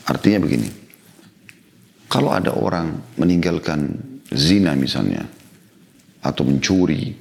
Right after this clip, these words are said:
atau minum khamar, atau narkotika, atau korupsi, atau apa saja. Karena memang tidak ada peluang, dia tahu itu haram,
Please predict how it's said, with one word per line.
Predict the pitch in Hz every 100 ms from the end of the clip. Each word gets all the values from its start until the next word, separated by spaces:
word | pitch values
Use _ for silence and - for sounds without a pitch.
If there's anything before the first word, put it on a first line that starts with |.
| - _ - -
atau | - 67
minum | 73 67 67
khamar, | 92 92 73 - - - -
atau | - 67
narkotika, | 65 - - - 87 - - - - - - - -
atau | 71 -
korupsi, | 82 90 - - - - - - - - - - -
atau | - -
apa | - 120
saja. | - 69 - - - _ _ - - - - - - - - -
Karena | - 151 165
memang | 160 180
tidak | 127 104
ada | 107
peluang, | 113 120 92 76 95 - - _ _ _ -
dia | 170 127
tahu | 120
itu | -
haram, | 80 76 98